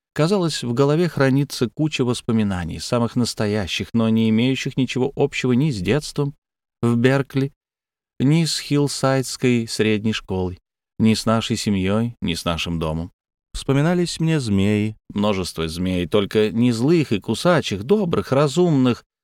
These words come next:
нашёптывающих на ухо всевозможные мудрые вещи. Как бы там ни было, стоило мне переписать сочинение, добавив, что на Джилл выше пояса всё время хоть что-нибудь да имелось, директор школы,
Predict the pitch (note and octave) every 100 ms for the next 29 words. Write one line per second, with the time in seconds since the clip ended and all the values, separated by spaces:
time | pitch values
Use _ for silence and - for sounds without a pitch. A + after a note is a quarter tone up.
0 | _ F2 E2+ - G#2 D3+ F3+ - D#3+ D#3+
1 | - D#3+ C#3 C#3+ C#3+ D3+ C3+ C#3 C3 A#2
2 | A#2+ A2+ A#2 G#2+ G#2 G#2 G2+ F#2+ E2+ -
3 | - - _ _ _ _ _ _ C#3 C3+
4 | C3 C3 B2+ B2+ C#3 B2+ A#2 - B2 A#2
5 | A2+ A2+ A2 A2+ G#2+ A2 - A2 - G2+
6 | - G2+ G#2+ G#2+ G#2 G2 F2+ D2 D2+ E2
7 | - - E2 D#2 D2+ D2+ D#2+ F#2 F#2 E2+
8 | _ - F#2+ F#2 F#2+ - G2+ G2 F#2+ -
9 | F#2 F#2 F2 - F2+ F2 F2 - F2+ -
10 | - - F2 E2 D#2 D#2 D2+ - C2+ B1+
11 | - D2 C2+ F2+ E3+ F3+ - D#3 F#3+ -
12 | F#3 - D#3+ F3+